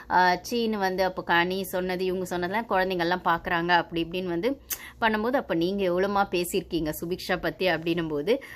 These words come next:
அதுதான் நம்மளுக்கு கான்ஃப்ளிக்ட் ஆகுது. ஒண்ணு நீங்க வந்து முன்னாடி பேசுற பேச்சே பின்னாடியும் பேசணும், இல்லைன்னா பின்னாடி என்ன பேசுறீங்களோ அது தைரியமா முன்னாடி பேசுறதுக்கான கட்ஸோட அந்த,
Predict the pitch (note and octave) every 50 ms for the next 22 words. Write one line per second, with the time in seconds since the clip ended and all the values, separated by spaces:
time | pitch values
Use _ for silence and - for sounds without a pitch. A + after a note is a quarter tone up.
0 | - - - G#3+ A3 A#3 A#3 B3+ B3 A3 E3+ D#3 E3 - - D#3+ E3 E3+ E3+ -
1 | E3+ - - F3 D3+ C#3+ D3+ C#3+ E3+ G3+ A3 - - F#3 E3 E3 G3+ C4+ E4+ E4
2 | B3+ F#3+ F3+ F3 E3 D#3+ D#3+ F3 C#4+ E4+ - - - - - - - - F#3+ G3
3 | G3 G#3+ G#3+ G#3+ G#3+ F#3+ F3 F3 - - E3 E3 - E3+ D#3+ D#3+ - - A3+ C4+
4 | C4 A3+ F#3 F3 F3+ F#3 F#3+ G3 G3 G3 - C#3+ C3+ - - C3+ C#3 D3+ E3+ F#3
5 | - - F#3+ F3+ E3+ D#3+ F3 F#3 - - F#3+ F3 G#3 A#3+ A#3 G#3 E3+ F3 F#3 F3+
6 | F3 D3 C#3+ - D#3 D#3 F3 G#3 G#3 F3+ D3+ D#3 D#3 E3 F3 F3+ G3+ G3 E3+ D3+
7 | E3 F3+ G3 - - D#3+ D3 - D#3+ - - C#3+ C3+ D#3 F#3 G3 E3 E3 D#3+ D#3
8 | - - F#3 F3+ F#3+ F#3+ F3 D3+ D3+ C#3 C#3+ -